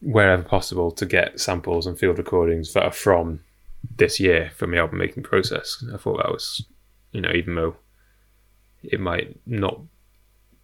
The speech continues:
have any relevance to anyone else, to us, I thought, "Oh, yeah, that's, you know, that's important that we know that that's, uh, that's where it's come from." So there's a, there's a sound right at the start of Traffic, which is literally outside my window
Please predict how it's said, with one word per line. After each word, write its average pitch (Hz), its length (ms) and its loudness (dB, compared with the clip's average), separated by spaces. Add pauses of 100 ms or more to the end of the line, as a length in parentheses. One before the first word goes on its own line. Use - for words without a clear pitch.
(720)
have 98 140 0
any 92 180 6
relevance 85 440 4
to 90 100 -2
anyone 80 220 2
else, - 560 -2
to 92 140 2
us, - 180 0
I - 40 -12
thought, - 160 0
"Oh, 92 280 2 (140)
yeah, 104 240 0 (840)
that's, - 400 -4
you 98 100 -4
know, 82 140 -6
that's - 500 -4
important 90 420 -2
that 87 120 -2
we 90 100 0
know 85 240 2
that 87 120 -2
that's, - 340 -4
uh, 92 180 -4 (500)
that's - 180 -10
where 92 100 0
it's - 120 -2
come 90 200 -2
from." 95 240 -8 (1120)
So 110 200 4
there's 101 220 4
a, 117 80 2
there's - 340 -2
a 113 60 0
sound 104 300 6
right 95 140 8
at 76 60 -2
the - 60 -4
start 90 420 6
of - 180 -4 (100)
Traffic, - 540 0
which - 300 -6
is - 260 -8 (100)
literally 104 420 2
outside 92 380 2
my 87 120 0
window 90 440 0